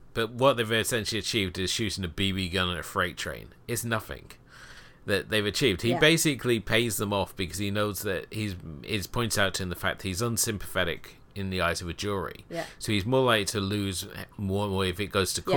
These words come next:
Speaker 1: court. So by
Speaker 2: Exactly.
Speaker 1: essentially paying them off, making them think they've won, is the better case in the long run, because they, it's, it's nothing what, um, he ens-, essentially is paying them. Um, and that's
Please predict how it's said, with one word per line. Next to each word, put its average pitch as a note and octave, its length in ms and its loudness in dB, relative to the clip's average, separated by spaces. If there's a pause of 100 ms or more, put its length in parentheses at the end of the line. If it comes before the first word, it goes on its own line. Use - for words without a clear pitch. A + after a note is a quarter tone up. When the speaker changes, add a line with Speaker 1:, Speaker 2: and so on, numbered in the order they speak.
Speaker 1:
court. - 280 0 (340)
So B2+ 200 6
by A2+ 300 10 (240)
Speaker 2:
Exactly. A3+ 340 6
Speaker 1:
essentially F3 400 6
paying D3 380 4
them B2+ 120 2
off, F2+ 220 0
making A2+ 320 4
them C3 140 2
think A#2+ 320 -4
they've A2 260 -2
won, E2 540 0 (760)
is A2+ 320 4
the A#2 160 0
better G#2+ 480 6
case G#2 320 -2
in G#2 60 -4
the G#2 60 0
long G2+ 140 2
run, A2+ 200 2
because F2+ 380 -2
they, A2+ 160 0 (580)
it's, B2 520 -2
it's A2 200 -2
nothing A2+ 640 0 (240)
what, G2 340 -4
um, G2 260 2
he F#2+ 240 0
ens-, F#2+ 240 0
essentially G#2 600 -4
is F2+ 80 -4
paying G2 420 -2
them. - 280 -14 (460)
Um, F#2+ 680 6
and G#2+ 160 -2
that's - 460 0